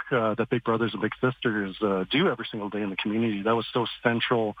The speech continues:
to, uh, my daily life when I was on trail, knowing that I wasn't just out there doing something, uh, for really no reason, but there is a, uh, a goal and a value behind it. And let me tell you, Calgarians have really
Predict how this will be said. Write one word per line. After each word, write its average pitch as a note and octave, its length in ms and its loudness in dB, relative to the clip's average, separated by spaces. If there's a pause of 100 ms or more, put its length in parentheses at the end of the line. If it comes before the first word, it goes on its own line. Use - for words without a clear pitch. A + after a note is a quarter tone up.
(500)
to, A#2 420 2
uh, F#2 400 0
my A2+ 220 2
daily A2+ 340 2
life A2+ 360 4
when D3 100 2
I C#3+ 80 6
was C#3+ 100 2
on C#3+ 140 2
trail, D3 380 2
knowing A#2 320 2
that A#2 100 2
I G#2 100 0
wasn't G#2 320 0
just A2 200 0 (500)
out A#2+ 160 4
there A#2 160 2
doing A#2 480 0
something, G#2+ 640 2
uh, G2 300 2 (100)
for G2 480 2
really A2+ 240 2
no G#2 220 2
reason, A#2+ 420 0
but G2+ 180 0
there G2+ 200 2
is G2 160 0
a, G2 260 0 (400)
uh, G#2 260 2
a A2 160 2
goal C#3 540 2
and A2+ 180 -4
a G#2 60 -4
value A2+ 500 2
behind A2+ 380 0
it. F#3+ 220 0
And A2 240 0 (320)
let C#3+ 120 6
me F3 160 2
tell C#3 160 2
you, A#2 120 -4
Calgarians B2 640 4
have A2+ 100 -6
really A2+ 240 2